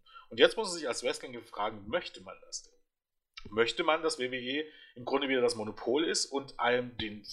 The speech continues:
Fans das aufdrücken kann, was man dort halt für, die beste Unterhaltung kann ich ja kaum sagen, aber für zumutbar hält.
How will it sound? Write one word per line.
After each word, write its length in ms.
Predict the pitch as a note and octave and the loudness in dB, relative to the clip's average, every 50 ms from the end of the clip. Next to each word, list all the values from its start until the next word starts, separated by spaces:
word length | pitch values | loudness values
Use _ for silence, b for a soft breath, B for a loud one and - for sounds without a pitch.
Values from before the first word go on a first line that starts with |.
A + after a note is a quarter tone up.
| - - | -2 6
Fans 680 | - A2 A2+ C#3+ G3 G#3+ - - - - - - _ _ _ _ - | 6 6 6 6 0 -4 -2 -2 -2 -2 -4 -8 _ _ _ _ 2
das 180 | A#2+ B2+ C3+ - | 2 2 2 4
aufdrücken 500 | C3 C3+ - - - - - - D#3 - | 2 2 2 2 -2 -12 -12 -12 -6 0
kann, 280 | B2 B2 B2 C3 B2 | 0 0 0 0 0
was 180 | A2+ A#2 A#2 - | 0 0 2 2
man 220 | A#2 A2+ A#2 A2 | -2 -2 -2 -2
dort 280 | G#2+ G#2 - - - - | 0 -2 -2 -2 -4 -8
halt 320 | G#2 G2 G#2 G2 - - B B B B B B B B B B B _ | -8 -8 -8 -8 -14 -20 B B B B B B B B B B B _
für, 460 | - - A2 G#2 G#2 G2+ G2 G2 F#2+ | -8 -2 2 4 6 6 4 4 0
die 220 | - F#2+ F#2 - - | -6 -12 -14 -12 -6
beste 280 | - G2+ G2 - - | -2 0 0 0 2
Unterhaltung 300 | A2 G#2+ G2+ G2+ G#2+ G2+ | 4 4 4 4 4 0
kann 160 | - A2+ G#2 G#2 | -4 -4 -4 -4
ich 60 | G#2 | -4
ja 80 | G#2 | -6
kaum 180 | - - G#2 G#2 | -2 -2 -2 4
sagen, 280 | A2 C#3 D3+ C3+ A#2 G#2 | 6 8 8 6 6 2
aber 180 | G2+ G2 G2 | -4 -4 -6
für 200 | - - A2+ G#2+ | -6 -8 -10 -6
zumutbar 640 | - - - F3 D3 B2 A#2 A#2 - - A2 G2+ F#2+ | -4 -4 -2 -2 -4 -4 -6 -4 0 2 2 2 4
hält. 400 | G2+ G2 F#2+ F#2 - - - | 2 0 -2 -2 -10 -12 -14